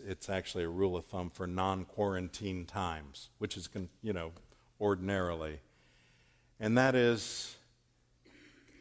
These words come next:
if you wonder, "Should I go and be with that person?" The answer is yes.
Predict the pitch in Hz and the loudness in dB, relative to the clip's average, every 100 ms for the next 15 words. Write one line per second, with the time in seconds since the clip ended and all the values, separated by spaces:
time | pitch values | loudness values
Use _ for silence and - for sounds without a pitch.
0 | - 123 - 120 113 127 156 147 147 135 | 0 0 4 4 6 6 6 8 8 8
1 | 113 - - - _ _ _ _ _ _ | 4 -6 -20 -20 _ _ _ _ _ _
2 | - - 143 127 120 113 123 143 135 123 | -12 2 6 6 6 8 8 8 6 6
3 | 120 117 117 123 120 - 120 110 - 117 | 6 4 4 0 0 0 0 0 -2 -6
4 | 117 - _ _ _ _ _ _ _ _ | -6 -14 _ _ _ _ _ _ _ _
5 | _ _ _ _ _ _ _ _ 101 92 | _ _ _ _ _ _ _ _ -2 0
6 | 90 95 85 95 76 - - | -2 -6 -8 -8 -8 -10 -18